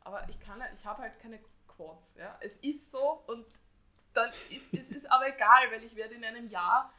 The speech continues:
mich trotzdem immer noch auf Instagram vergleichen mit anderen Leuten, die viel, die viel heftiger ausschauen als ich, ja, und die wird's immer geben.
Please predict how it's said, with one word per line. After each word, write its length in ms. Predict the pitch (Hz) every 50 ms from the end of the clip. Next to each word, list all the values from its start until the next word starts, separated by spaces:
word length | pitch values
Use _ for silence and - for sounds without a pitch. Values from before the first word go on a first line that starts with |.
| _ _ -
mich 180 | 233 240 - _
trotzdem 460 | 220 214 214 - - - 262 247 226
immer 220 | 208 254 277 302 285
noch 420 | 240 214 214 214 - - - -
auf 160 | - 214 -
Instagram 640 | 156 240 254 247 - - 226 - 202 196 208 220 226
vergleichen 800 | - - 226 - 196 180 185 208 - - - 254 269 285 285 226
mit 140 | 233 247 - _ _ - -
anderen 400 | - 214 226 220 226 226 233 220
Leuten, 380 | 202 202 214 208 - 254 240 -
die 120 | 233 226
viel, 380 | _ - 240 233 226 233 226 226 _ _ _ _ _ _ _ _ _ _
die 340 | - 233 233 233 233 233 226 226 _ -
viel 120 | 247 226
heftiger 480 | 233 233 233 233 - 233 196 202 190 -
ausschauen 400 | - 202 202 - - 202 185 208
als 240 | 208 190 208 - - 240
ich, 300 | 277 269 262 _ _ 220
ja, 200 | 208 196 214 220
und 140 | 220 214 -
die 100 | 233 208
wird's 180 | 226 226 226 -
immer 240 | - 240 254 254 247
geben. 400 | - 175 165 202 220 254 277